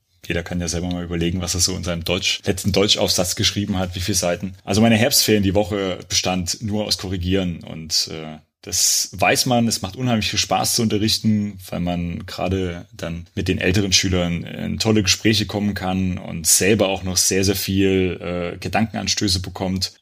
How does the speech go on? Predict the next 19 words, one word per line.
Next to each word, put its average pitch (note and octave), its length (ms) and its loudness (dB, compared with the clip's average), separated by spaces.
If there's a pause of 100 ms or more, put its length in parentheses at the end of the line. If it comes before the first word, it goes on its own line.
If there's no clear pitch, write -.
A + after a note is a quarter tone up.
Aber F2+ 680 2 (640)
ja, B2 180 2
das B2 160 2
Groundhopper-Leben, C#3 1040 0 (440)
mal G#2+ 260 0
international A#2 640 2
unter A#2 200 2
der G#2+ 120 2
Woche B2 240 0
fahren, C#3 720 0 (460)
ist - 160 4
leider A2 240 4
nicht A#2 180 4
so. F2 400 0
Ähm, F#2 400 -2
man F2+ 160 -4
hat F#2 180 -8
wirklich G2+ 240 -2
nur F#2 440 -2